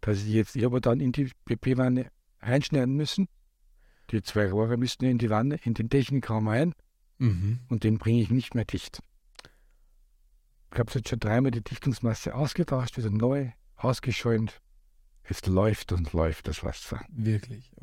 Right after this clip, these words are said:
Speaker 1: Ja.
Speaker 2: Okay.
Speaker 1: Also vorher machen, nicht nachträglich, dann wär's perfekt.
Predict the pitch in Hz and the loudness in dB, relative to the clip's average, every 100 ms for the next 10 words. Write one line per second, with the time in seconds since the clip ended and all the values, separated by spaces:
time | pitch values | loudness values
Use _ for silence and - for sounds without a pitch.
0 | 110 123 104 104 123 - _ _ _ _ | 0 0 0 -6 -8 -14 _ _ _ _
1 | _ _ _ _ - 101 104 _ _ _ | _ _ _ _ -4 0 0 _ _ _
2 | _ _ _ _ _ - 131 123 123 120 | _ _ _ _ _ 0 4 6 4 2
3 | 110 - 113 120 107 - 107 101 95 85 | 0 -4 -4 -4 -6 -2 -2 0 0 0
4 | - - 82 85 85 - - - 95 98 | -2 -6 -4 -2 -6 -8 -18 -4 -2 2
5 | 87 82 - - - - - | 2 0 -2 -4 -4 -6 -10